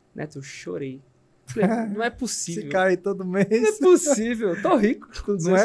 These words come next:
Speaker 1: sessenta reais.
Speaker 2: mês, é a cada três, quatro meses, mas cai, né?
Speaker 1: Tem ações que são mensais, tipo Bradesco e tal, é mensal.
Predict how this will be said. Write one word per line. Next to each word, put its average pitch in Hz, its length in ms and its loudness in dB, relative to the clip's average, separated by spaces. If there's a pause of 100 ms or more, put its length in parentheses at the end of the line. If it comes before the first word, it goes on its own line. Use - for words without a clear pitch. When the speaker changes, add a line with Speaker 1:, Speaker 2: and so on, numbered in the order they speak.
Speaker 1:
sessenta 185 320 4
reais. 143 240 6
Speaker 2:
mês, 139 80 -2
é 165 140 0
a 175 60 -4
cada 175 360 -4
três, 151 400 -4
quatro 139 320 -4
meses, 131 280 -4
mas 160 220 -8
cai, 151 320 -8
né? 156 120 -10
Speaker 1:
Tem 196 120 -6
ações 208 320 -4
que - 80 -12
são 180 100 -4
mensais, 147 460 -6
tipo - 140 -10
Bradesco 139 580 -4
e 135 40 -12
tal, 139 220 -2
é 175 60 0
mensal. 196 520 -2